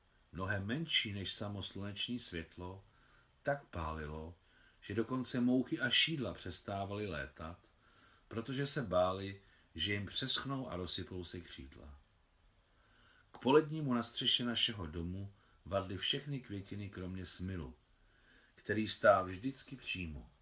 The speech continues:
jak ve vedru, tak v zimě. Letní večer býval krátký,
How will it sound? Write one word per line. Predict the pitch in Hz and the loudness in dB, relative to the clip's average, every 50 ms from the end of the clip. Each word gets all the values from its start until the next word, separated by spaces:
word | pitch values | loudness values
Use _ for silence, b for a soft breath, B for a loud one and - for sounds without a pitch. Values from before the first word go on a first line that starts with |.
| _ _ _ _ _ _ _ - - _ _ _ _ _ _ _ _ _ _ - | _ _ _ _ _ _ _ -20 -20 _ _ _ _ _ _ _ _ _ _ -4
jak | 85 92 92 85 78 | 0 0 0 0 0
ve | 80 82 | -2 -4
vedru, | 90 101 104 101 110 117 120 120 123 120 - - _ _ _ - _ _ - - - - | -4 -4 -4 -4 -2 0 0 0 0 -4 -10 -18 _ _ _ -20 _ _ -20 -20 -8 -2
tak | - 104 101 98 92 | 0 0 0 0 -2
v | |
zimě. | 80 80 80 73 69 65 62 - - - - _ _ _ - - - _ b b b b b b b b b b b b - | -6 -6 -6 -6 -8 -10 -12 -14 -18 -20 -20 _ _ _ -20 -20 -20 _ b b b b b b b b b b b b -2
Letní | - 117 139 - - 147 143 | 0 0 0 0 2 2 2
večer | 123 120 117 - - 120 113 110 | 4 4 2 2 2 2 2 2
býval | 107 101 92 85 71 69 71 | 0 -2 -6 -6 -6 -6 -8
krátký, | - 80 82 85 87 90 85 - - - - 92 90 87 87 87 87 | -6 -4 -2 -2 -2 -4 -6 -10 -14 -12 -8 -6 -6 -6 -6 -8 -10